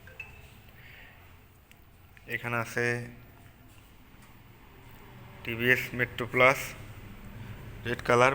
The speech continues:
বগুড়ার নাম্বার, একদম ফ্রেশ, হাইড্রোলিক্স। এটা বগুড়া রেজিস্ট্রেশন করা টিভিএস মেট্রো প্লাস, ব্লু কালার,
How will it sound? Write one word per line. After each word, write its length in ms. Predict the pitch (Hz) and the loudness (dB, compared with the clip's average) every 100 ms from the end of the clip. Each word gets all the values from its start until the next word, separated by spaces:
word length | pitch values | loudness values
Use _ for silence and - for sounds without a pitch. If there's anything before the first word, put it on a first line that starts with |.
| 127 | 6
বগুড়ার 260 | 120 117 117 | 6 6 4
নাম্বার, 280 | 120 135 156 - - - - - 113 | 6 6 6 0 -12 -14 -14 -10 -8
একদম 200 | 113 117 113 | -6 -6 2
ফ্রেশ, 260 | 120 147 - - - - - - - - - - - - - - - - - - - - - - | 4 4 0 -10 -12 -14 -12 -12 -12 -12 -12 -10 -10 -10 -10 -10 -12 -12 -12 -12 -12 -12 -6 2
হাইড্রোলিক্স। 520 | 113 120 127 135 - - - - - - - - - - - - - - - - - - - - | 4 6 6 4 -2 -8 -12 -14 -14 -16 -16 -18 -18 -18 -18 -16 -18 -18 -20 -20 -20 -20 -18 -8
এটা 180 | 113 123 120 117 - 107 | 0 2 2 -2 -10 -8
বগুড়া 240 | 120 123 120 | -2 2 2
রেজিস্ট্রেশন 420 | 120 113 117 120 117 | 0 -4 -6 -6 0
করা 160 | 120 127 151 - - | 4 4 0 -10 -12
টিভিএস 340 | 113 117 113 120 | -8 -6 -6 -6
মেট্রো 220 | 120 117 | -6 -6
প্লাস, 240 | 117 120 131 - 110 | 0 2 2 -4 -8
ব্লু 140 | 117 117 113 | -2 -2 0
কালার, 280 | 117 120 | 2 2